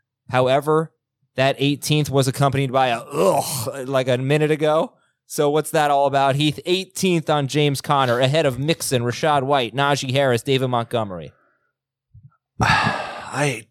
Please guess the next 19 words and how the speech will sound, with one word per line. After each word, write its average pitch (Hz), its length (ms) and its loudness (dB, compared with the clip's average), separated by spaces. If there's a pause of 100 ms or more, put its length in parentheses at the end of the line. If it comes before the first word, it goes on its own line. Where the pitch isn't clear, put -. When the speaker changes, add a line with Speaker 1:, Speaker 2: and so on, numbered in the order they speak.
Speaker 2:
don't 127 320 2
want 107 280 0
to - 80 -10
be 87 180 -2
high 85 280 2
on 82 180 -2
James 82 280 -4
Conner, 78 420 -4 (280)
um, 90 680 0 (160)
but 117 440 0
you've 147 240 2
said 170 200 2
it. 80 120 -2
Like, 98 180 -4
the 113 200 -2
role 131 520 2
and 113 180 0
the 107 80 0
production 90 840 -2